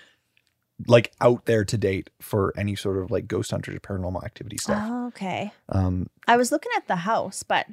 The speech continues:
Speaker 1: That's it there with the
Speaker 2: Oh my gosh. Okay, actually, I have seen that. That is terrifying as shit.
Speaker 1: If you haven't seen it, look it up. The Amityville ghost photo. It's of, oh, maybe we'll post it on our Instagram.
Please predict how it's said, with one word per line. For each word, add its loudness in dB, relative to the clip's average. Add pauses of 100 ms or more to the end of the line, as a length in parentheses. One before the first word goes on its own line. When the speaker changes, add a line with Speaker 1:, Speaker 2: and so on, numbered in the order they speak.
(340)
Speaker 1:
That's -2
it -2
there 4
with -6
the 2
Speaker 2:
Oh 12
my 4
gosh. 4
Okay, -2
actually, 0
I 0
have -2
seen -6
that. -4
That -2
is -2
terrifying -6
as -8
shit. -8 (120)
Speaker 1:
If 2
you 8
haven't 6
seen 2
it, -2
look 2
it 2
up. 4
The -2
Amityville 0
ghost 0
photo. 6
It's -4
of, 4 (220)
oh, -2
maybe 0
we'll 2
post -4
it -4
on 0
our -2
Instagram. -2